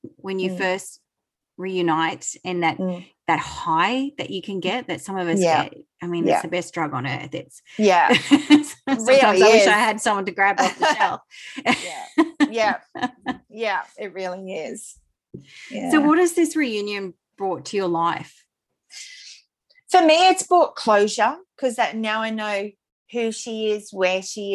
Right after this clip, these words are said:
Speaker 2: is, that she's happy, she's married. And I have the most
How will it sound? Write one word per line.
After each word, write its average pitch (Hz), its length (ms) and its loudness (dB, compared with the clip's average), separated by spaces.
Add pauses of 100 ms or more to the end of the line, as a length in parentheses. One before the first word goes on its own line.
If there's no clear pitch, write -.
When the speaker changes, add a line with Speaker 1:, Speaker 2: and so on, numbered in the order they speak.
(120)
Speaker 2:
is, 185 260 -10
that 170 140 -8
she's 196 240 -10
happy, 180 580 -6
she's 190 260 -8
married. 175 580 0 (380)
And 285 200 2
I 294 140 2
have 262 400 -2
the 269 80 -6
most 269 360 -6